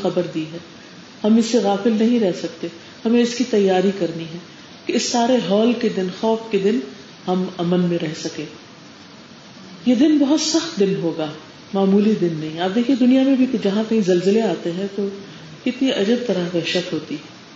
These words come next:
آج ہی میں ایک سائٹ دیکھ رہی تھی، اس میں زلزلے کی وجہ سے کس طرح زمین پھٹی، اور بعض اوقات گاڑیاں چل رہی ہوتی ہیں پوری رفتار سے موٹر ویز پر، اور اتنے میں زلزلہ آتا ہے اور بیچ میں سڑکیں ٹوٹ جاتی ہیں، گاڑیاں لڑک کر اندر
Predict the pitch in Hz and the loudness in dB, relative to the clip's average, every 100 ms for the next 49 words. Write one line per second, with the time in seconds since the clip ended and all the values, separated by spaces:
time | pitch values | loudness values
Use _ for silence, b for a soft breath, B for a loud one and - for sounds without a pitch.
0 | - - - - - - - 185 202 196 | -20 -20 -20 -20 -20 -12 -4 -2 0 0
1 | 190 175 - 175 170 170 165 180 180 180 | -2 -4 -4 -4 -2 -2 -2 -6 -6 -6
2 | - 180 160 - - - - - - - | -4 -6 -6 -12 -20 -20 -20 -20 -20 -20
3 | - - 170 175 185 190 180 165 165 170 | -16 -4 0 0 2 0 0 -2 0 -2
4 | 175 202 - 185 180 B B B - 170 | -2 -6 -4 -4 -4 B B B -10 -2
5 | 180 185 185 175 185 208 175 190 202 220 | 2 2 2 0 0 0 2 0 0 -2
6 | 175 180 185 214 233 - 285 285 294 277 | 0 0 2 2 0 2 4 6 4 4
7 | 269 247 330 330 302 - 240 240 247 208 | 0 2 4 6 4 0 -2 0 0 2
8 | 190 185 160 - 165 156 - - - 202 | 0 0 -2 -2 -8 -8 -16 -20 -6 -2
9 | 208 233 220 208 208 240 240 254 247 254 | 2 2 2 2 2 2 2 2 2 0
10 | 254 262 254 220 233 214 190 185 180 202 | 0 -2 -2 -4 -4 -4 -2 -4 -4 -10
11 | - - - - - 190 190 202 190 180 | -16 -20 -20 -16 -8 -2 0 0 0 -2
12 | 185 - 175 165 | -2 -4 -6 -4